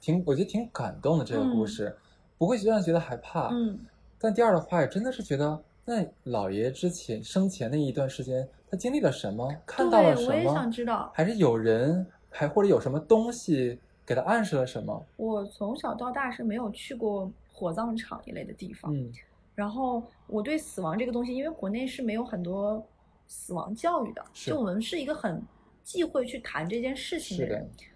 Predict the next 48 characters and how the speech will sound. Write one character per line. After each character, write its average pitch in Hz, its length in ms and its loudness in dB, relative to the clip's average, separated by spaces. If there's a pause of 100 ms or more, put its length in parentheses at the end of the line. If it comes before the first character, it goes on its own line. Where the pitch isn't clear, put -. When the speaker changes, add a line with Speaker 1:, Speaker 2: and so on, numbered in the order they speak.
(100)
Speaker 2:
那 311 120 2
我， 220 320 -2
我 180 140 -2
身 262 240 -4
边， 262 320 -2 (480)
一 208 80 -6
会 294 120 0
儿 320 40 2
可 277 100 -2
能 202 100 -2
后 254 60 -2
面 247 120 -2
要 247 120 -4
讲 185 240 -2
另 214 80 -4
外 262 160 -2
一 214 60 -4
个 185 100 -6
跟 196 140 -6
我 165 120 -4 (120)
切 226 160 -6
身 208 160 -6
相 208 180 -6
关 202 160 -6
故 196 160 -8
事。 190 100 -10 (280)
我 202 100 -6
身 277 180 -2
边 302 140 2
的 302 100 0
老 226 220 0
人 170 160 -2
去 240 220 -8
世， - 360 -8 (360)
其 - 160 -12
实 254 160 -10
离 185 160 -4
开 254 180 -6
的 247 100 -4
时 220 160 -8
候 185 140 -6
都 240 260 -2
是 254 280 -4
有 180 200 0
点 175 240 -6
温 185 200 -4
暖 - 220 -10
的。 - 60 -20